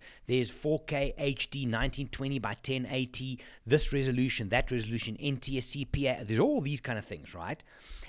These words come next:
And the focus method is different, the way that you frame it is different. Then at the back end of that, you've got Lightroom and Photoshop for photography, but now you have to start digging into video editing, which is a totally new thing.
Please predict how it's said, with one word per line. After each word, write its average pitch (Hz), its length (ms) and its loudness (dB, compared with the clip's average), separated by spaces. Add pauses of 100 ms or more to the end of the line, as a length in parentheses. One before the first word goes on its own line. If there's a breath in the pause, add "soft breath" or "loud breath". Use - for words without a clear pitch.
(160 loud breath)
And 151 400 0 (260 loud breath)
the 135 100 4
focus 185 440 4
method 127 260 0
is 104 80 0
different, 92 340 -4
the 117 60 0
way 117 160 2
that 123 160 -4
you 151 60 0
frame 156 320 0
it 127 80 4
is 104 80 0
different. - 380 -8 (380 loud breath)
Then 160 440 4
at 139 120 -6
the - 60 -8
back 180 340 0
end 139 120 -2
of 95 100 -6
that, 117 340 0 (800 soft breath)
you've 143 180 0
got 139 320 4 (120)
Lightroom 131 380 2
and 240 100 2
Photoshop 165 380 2
for - 80 -12
photography, 143 500 2
but 101 220 0
now 110 540 0 (240 loud breath)
you 139 140 4
have 170 160 0
to - 80 -4
start 120 300 -2
digging 139 320 0
into 135 360 -2
video 110 640 0
editing, 104 400 -4
which 92 180 -6
is 117 120 -4
a 156 100 -2
totally 139 580 0
new 104 200 0
thing. 85 420 -6